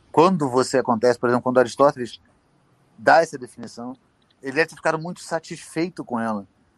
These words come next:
porque ela se adequa, ela traduz de forma muito boa o conceito de homem. Quando você consegue <clears throat> definir de forma adequada em palavras aquele conceito, é, dá uma satisfação muito grande.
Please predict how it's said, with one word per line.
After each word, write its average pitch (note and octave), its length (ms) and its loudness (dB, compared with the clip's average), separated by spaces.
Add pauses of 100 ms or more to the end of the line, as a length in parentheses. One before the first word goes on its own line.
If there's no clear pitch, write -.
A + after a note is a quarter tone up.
(140)
porque - 220 -6
ela D3+ 100 4
se - 160 -6
adequa, C#3+ 480 0
ela A#2 120 -2
traduz D#3 540 -6
de C3+ 100 -16
forma C3 240 -2
muito D3 320 -10
boa B2+ 540 0
o A#2 80 -2
conceito A#2+ 460 -10
de G2 100 -12
homem. F#2 220 -8 (480)
Quando C3+ 180 0
você D#3+ 80 0
consegue D#3 460 2 (840)
<clears throat> D3 240 -8
definir E3 560 2
de D3 100 -4
forma C#3+ 260 2
adequada C#3 460 2
em C3 80 -10
palavras B2+ 840 0
aquele G2+ 220 -20
conceito, A2+ 420 -20 (1200)
é, F2+ 200 -20 (1160)
dá C#3 160 4
uma F3 100 0
satisfação D3+ 440 -8
muito C3+ 200 -12
grande. A2 340 -8